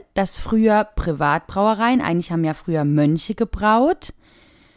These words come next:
Und es gab auch private Braurechte, die vergeben worden sind. Äh,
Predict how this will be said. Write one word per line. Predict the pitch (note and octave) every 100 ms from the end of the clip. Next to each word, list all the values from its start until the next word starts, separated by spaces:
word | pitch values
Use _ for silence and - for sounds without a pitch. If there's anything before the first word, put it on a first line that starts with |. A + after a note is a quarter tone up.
| _ _ _ _ _ _ _ _ _ _ _
Und | - G#3+
es | G#3+ -
gab | G#3+ G3+ -
auch | F#3+ - - _
private | - A3+ G3+ G3 G3+ G#3+
Braurechte, | - F#3 F#3 G3+ G3+ G#3
die | F#3
vergeben | - E3 - D3+ D#3 F#3+ F#3+
worden | G#3+ A3+ C4 B3
sind. | C4+ C#4+ F#4 A#4+ - - _ _ _ _ _ _ _ _ _ _ _ _ _ _ _ _ _ _ _ _ _ _ _
Äh, | A3+ A3+ A3+ F#3+